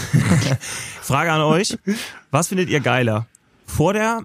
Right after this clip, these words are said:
vor dem, äh, Monument, also ich würde jetzt mal so behaupten, dass so Radrennen wie Mailand Sanremo oder nenn's die Flandern-Rundfahrt, you name it, das sind ja so besondere Ereignisse für unsere Radsportfans und verbindet man ja auch selber gerne mit einer Radfahrt.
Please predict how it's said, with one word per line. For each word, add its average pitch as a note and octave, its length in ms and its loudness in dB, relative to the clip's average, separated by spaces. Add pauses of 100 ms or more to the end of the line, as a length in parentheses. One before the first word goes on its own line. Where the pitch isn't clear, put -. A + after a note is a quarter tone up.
(180)
vor F3 240 0
dem, G3+ 400 -2
äh, E3 260 2
Monument, D#3+ 480 2
also B2 140 0
ich B2 100 -2
würde C#3 360 2
jetzt B2+ 200 0
mal B2+ 120 2
so A#2 120 0
behaupten, A#2+ 400 -2
dass B2 180 -2
so A2+ 180 -2
Radrennen B2 420 0
wie A2 80 0
Mailand A#2 320 0
Sanremo A#2 640 2
oder A2 220 0
nenn's A2 240 -2
die A2 100 -2
Flandern-Rundfahrt, A2+ 760 0
you A#2 80 2
name B2 300 2
it, C#3+ 140 -2 (260)
das A#2+ 120 0
sind D3 100 4
ja C3+ 80 4
so C3 100 2
besondere B2+ 440 0
Ereignisse C#3 560 0
für D#3+ 100 -4
unsere C3+ 240 -2
Radsportfans D3 800 -2 (640)
und D3 440 2
verbindet E3+ 380 0
man E3+ 120 2
ja D3 100 2
auch C#3+ 80 2
selber D#3 300 2
gerne D3+ 220 0
mit D3 140 2
einer C3+ 180 0
Radfahrt. G#2+ 540 -2